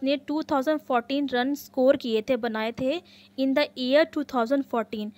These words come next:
लेकिन वो किस कंट्री के against उन्होंने बनाया था? The answer is न्यूजीलैंड। न्यूजीलैंड के साथ जब वो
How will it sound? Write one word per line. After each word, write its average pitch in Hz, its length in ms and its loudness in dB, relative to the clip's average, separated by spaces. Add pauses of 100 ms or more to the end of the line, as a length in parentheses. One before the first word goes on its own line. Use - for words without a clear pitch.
(280)
लेकिन 330 260 -2
वो 302 180 2
किस 370 300 2
कंट्री 339 400 0
के 339 100 0
against 254 520 -2
उन्होंने 247 280 0
बनाया 208 300 -4
था? 202 280 -10 (480)
The 247 120 -2
answer 240 420 2
is 359 340 2 (460)
न्यूजीलैंड। 226 680 2 (360)
न्यूजीलैंड 254 760 2 (560)
के 277 100 -2
साथ 262 260 2
जब 262 220 2
वो 285 220 -2